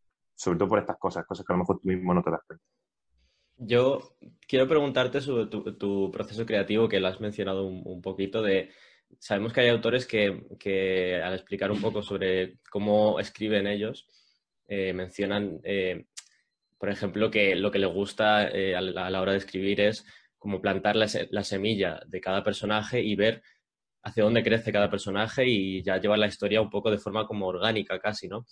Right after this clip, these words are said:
Speaker 2: Y hay otros que
Speaker 1: Ujú.
Speaker 2: hacen un poco lo contrario, de saben hacia dónde quieren ir y lo tienen muy milimetrado el camino un poco. No sé, tú, mm, de los dos extremos, ¿cuál dirías que,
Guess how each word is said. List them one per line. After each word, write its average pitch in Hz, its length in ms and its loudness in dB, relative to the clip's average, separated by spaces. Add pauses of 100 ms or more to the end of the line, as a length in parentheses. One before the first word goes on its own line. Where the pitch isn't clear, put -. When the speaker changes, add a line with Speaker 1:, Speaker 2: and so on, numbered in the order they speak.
(180)
Speaker 2:
Y 110 60 0
hay 104 140 6
otros 113 240 0
que 104 160 4
Speaker 1:
Ujú. 101 180 -2
Speaker 2:
hacen 104 260 -6
un 104 80 -4
poco 107 200 0
lo 113 80 4
contrario, 107 420 2
de 92 240 0 (500)
saben 113 400 2
hacia 107 320 4
dónde 107 220 4
quieren 107 240 4
ir 127 240 0 (460)
y 110 100 -6
lo 101 140 2
tienen 107 280 0
muy 101 360 -2
milimetrado 107 640 2
el 95 180 0
camino 98 380 -4
un 87 80 -10
poco. 110 300 -6 (480)
No 107 120 -4
sé, 135 380 4
tú, 135 360 0
mm, 98 520 -6 (140)
de 107 80 0
los 104 160 4
dos 127 480 4
extremos, 120 460 0
¿cuál 110 220 2
dirías 110 300 0
que, 92 440 -4